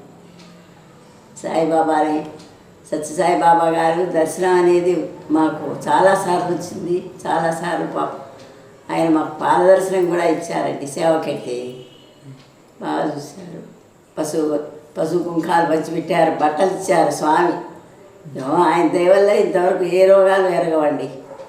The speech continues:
మాకు. ఏదో భగవన్ అవసరం చేస్తాం, ఇద్దరం కూర్చుంటాం. ఆయన, ఆయన పుస్తకాలు ఆయన, నా జపం, నా తపం నాది.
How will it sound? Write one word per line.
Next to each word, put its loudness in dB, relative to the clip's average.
మాకు. -6
ఏదో 2
భగవన్ 0
అవసరం 2
చేస్తాం, 0
ఇద్దరం 0
కూర్చుంటాం. -2
ఆయన, -2
ఆయన 0
పుస్తకాలు 0
ఆయన, 4
నా 2
జపం, 0
నా -2
తపం -4
నాది. -2